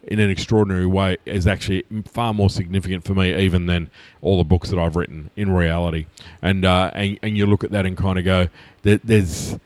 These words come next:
I think you're either a teacher or you're not." And, uh, and, and for me, it, it's just inherent in who I am,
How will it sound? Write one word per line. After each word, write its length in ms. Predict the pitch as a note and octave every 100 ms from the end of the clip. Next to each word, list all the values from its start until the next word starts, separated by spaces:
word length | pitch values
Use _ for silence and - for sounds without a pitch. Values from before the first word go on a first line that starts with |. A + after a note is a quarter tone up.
| _ -
I 60 |
think 180 | G2+ B2+
you're 180 | A#2 A#2
either 220 | C3+ G#2+
a 60 | F#2+
teacher 340 | C3+ A#2+ -
or 100 | G2+
you're 120 | F2+
not." 340 | E2 C2+ - - _ _ _ _
And, 200 | F#2 G2
uh, 240 | F#2 F#2 F2+
and, 260 | G2+ G2+ -
and 180 | G2+ F2+
for 100 | G#2
me, 300 | G2 G2 F#2+
it, 220 | F#2 F#2+ -
it's 180 | G2+ -
just 220 | - -
inherent 460 | G2+ D#2+ F#2+ G2 -
in 120 | F2
who 160 | F#2 F#2
I 140 | E2+
am, 320 | F2 F2+ F2